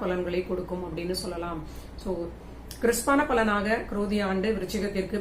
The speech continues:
பார்க்க போனால், நான்கில் இருக்கக்கூடிய சனியும் ஐந்தில் இருக்கக்கூடிய ராகுவும் ஒன்றோடொன்று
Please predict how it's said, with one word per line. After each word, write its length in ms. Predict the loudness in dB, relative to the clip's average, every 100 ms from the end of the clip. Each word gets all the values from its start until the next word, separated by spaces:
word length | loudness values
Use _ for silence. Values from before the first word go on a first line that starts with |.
| 0
பார்க்க 320 | -2 -2 -2
போனால், 320 | -2 0 -2 -4 -8 -10 -10 -2 4
நான்கில் 360 | 4 4 4 2
இருக்கக்கூடிய 400 | 2 0 0 0 2
சனியும் 340 | 2 2 2 2
ஐந்தில் 240 | 0 0 -2
இருக்கக்கூடிய 400 | -2 -2 -2 0 0
ராகுவும் 420 | 0 0 0 -2 -6 -10 -8 -2
ஒன்றோடொன்று 640 | 0 6 6 6 4 4